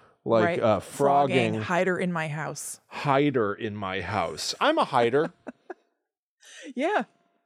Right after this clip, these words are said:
Speaker 1: I would say I'm a hider.
Speaker 2: Hider is kind of better.
Speaker 1: Um, uh, I'm gonna, I'm just gonna give,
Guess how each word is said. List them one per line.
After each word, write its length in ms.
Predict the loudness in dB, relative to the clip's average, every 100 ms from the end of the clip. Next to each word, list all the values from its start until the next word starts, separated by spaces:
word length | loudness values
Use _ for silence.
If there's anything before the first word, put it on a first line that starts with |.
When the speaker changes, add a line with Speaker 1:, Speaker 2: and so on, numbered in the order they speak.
| -20 _
Speaker 1:
I 160 | -4 2
would 180 | 2 2
say 280 | 2 2 2
I'm 140 | 0
a 60 | 0
hider. 260 | 2 4
Speaker 2:
Hider 60 | 4
is 100 | 2
kind 200 | -2 -4
of 100 | -2
better. 360 | -2 -4 -4 -10 _ _ 0
Speaker 1:
Um, 340 | 2 2 0 -4
uh, 320 | 0 2 2 2
I'm 160 | 0 2
gonna, 320 | 2 2 2
I'm 160 | 0 0
just 160 | -2 2
gonna 160 | 0
give, 380 | 2 0 0 0